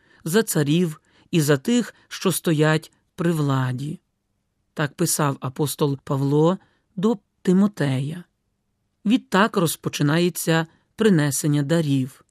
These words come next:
Тоді приносять до жертовника, іноді процесійно, як це відбувається у церкві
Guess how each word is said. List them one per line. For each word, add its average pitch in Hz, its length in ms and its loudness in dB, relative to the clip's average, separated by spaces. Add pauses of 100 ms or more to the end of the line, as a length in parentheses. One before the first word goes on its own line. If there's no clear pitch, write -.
(600)
Тоді 151 240 0
приносять 185 500 2
до 180 120 2
жертовника, 160 800 0 (260)
іноді 143 440 2 (180)
процесійно, 170 840 0 (100)
як 151 160 -2
це 160 140 -2
відбувається 147 880 -2 (240)
у 147 340 -2 (300)
церкві 147 540 -2